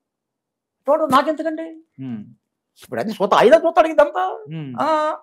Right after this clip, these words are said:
Speaker 2: ఓకే.
Speaker 1: ఆ, అది విషయం మీకు చెప్పేది. <laughs> అది
Speaker 2: ఉమ్.
Speaker 1: వాళ్ళ పేపర్ మార్చింది నేనే, ఆయన ఎన్ని మార్చింది నేనేనండి. సూర్యప్రకాష్ రావు గారితో బాగుండాలి నాకు, ప-, పిల్లల పెళ్ళిళ్ళకి నాకు శుభలేఖ పంపించారు ఇంటికి,
Speaker 2: ఉమ్.
Speaker 1: పెళ్ళికి వెళ్ళాను నేను.
Speaker 2: ఓకే.
Speaker 1: ఆ, కానీ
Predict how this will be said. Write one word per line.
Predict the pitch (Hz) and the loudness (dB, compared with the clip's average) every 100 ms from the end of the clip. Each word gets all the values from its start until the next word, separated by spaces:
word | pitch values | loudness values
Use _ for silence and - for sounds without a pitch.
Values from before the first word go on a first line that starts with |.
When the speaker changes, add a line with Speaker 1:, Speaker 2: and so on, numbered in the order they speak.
| _ _ _ - | _ _ _ -10
Speaker 2:
ఓకే. | 139 123 104 104 247 | -10 -10 -14 -6 0
Speaker 1:
ఆ, | 285 269 | 2 4
అది | 269 269 | 2 2
విషయం | 294 - 269 | -2 -6 0
మీకు | 254 | 4
చెప్పేది. | 247 269 196 120 - _ _ _ _ _ _ | 6 6 4 0 -10 _ _ _ _ _ _
<laughs> | - _ _ _ - 466 - - - | -20 _ _ _ -4 -2 0 0 0
అది | 196 254 - - 156 | -2 -4 -10 -16 -4
Speaker 2:
ఉమ్. | 147 | 2
Speaker 1:
వాళ్ళ | 175 | 2
పేపర్ | 156 165 240 | 4 4 4
మార్చింది | 240 240 277 233 | 4 4 4 6
నేనే, | 254 226 135 - _ - | 6 6 2 -8 _ -6
ఆయన | 147 | -6
ఎన్ని | 151 214 | -2 2
మార్చింది | 240 220 - 202 214 - - - | 6 6 4 0 0 -2 -12 -2
నేనేనండి. | 220 220 262 233 156 196 220 | 2 4 4 2 4 4 4
సూర్యప్రకాష్ | 175 208 226 226 220 | 2 -2 0 0 0
రావు | 170 | -2
గారితో | 147 190 226 _ _ _ | -2 -4 -6 _ _ _
బాగుండాలి | 104 147 247 254 | -6 -2 0 0
నాకు, | 175 - 98 | 0 -2 -18
ప-, | _ 98 87 - | _ -14 -12 -2
పిల్లల | 165 220 | 2 2
పెళ్ళిళ్ళకి | 208 208 226 226 | 2 2 2 2
నాకు | 214 | 0
శుభలేఖ | 147 151 196 | 2 2 4
పంపించారు | 202 208 220 214 | 2 2 2 2
ఇంటికి, | 214 220 262 - 151 | 0 -4 -6 -10 -16
Speaker 2:
ఉమ్. | 160 135 110 120 | -14 -14 -12 -8
Speaker 1:
పెళ్ళికి | 156 190 | -4 -2
వెళ్ళాను | 214 226 | 2 0
నేను. | 226 233 269 _ _ - | 0 -4 -6 _ _ -10
Speaker 2:
ఓకే. | 135 131 113 - | -10 -10 -12 -6
Speaker 1:
ఆ, | 247 262 147 - | -4 -4 -4 -2
కానీ | 233 - 508 - | -2 -4 -10 -12